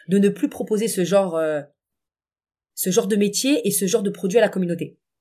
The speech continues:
Donc là, j'ai commencé petit à petit, ça a été le premier déclic. La religion, la connaissance, euh, le fait que je ne faisais pas un travail éthique,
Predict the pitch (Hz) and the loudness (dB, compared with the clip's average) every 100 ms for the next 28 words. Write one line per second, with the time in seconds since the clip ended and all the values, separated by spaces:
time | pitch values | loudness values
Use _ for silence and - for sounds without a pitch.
0 | _ _ 180 175 226 190 185 180 175 220 | _ _ -6 0 0 0 -2 -4 -4 -8
1 | - - 233 - 196 - 262 190 190 - | -10 -4 -2 0 -2 -2 -4 0 0 0
2 | 214 196 202 - 165 - _ - 175 180 | 0 0 0 -4 -10 -18 _ -4 0 0
3 | 170 190 226 233 _ _ - 175 202 185 | 0 -2 -4 -6 _ _ -8 -2 -2 -2
4 | - 269 - - _ _ _ _ _ _ | -4 -6 -8 -10 _ _ _ _ _ _
5 | 143 147 165 165 208 185 165 151 160 160 | -12 -6 -6 -6 -4 -4 -6 -8 -6 -6
6 | 175 170 - 156 156 147 - 247 - | -4 -6 -6 -6 -4 -4 -6 -8 -14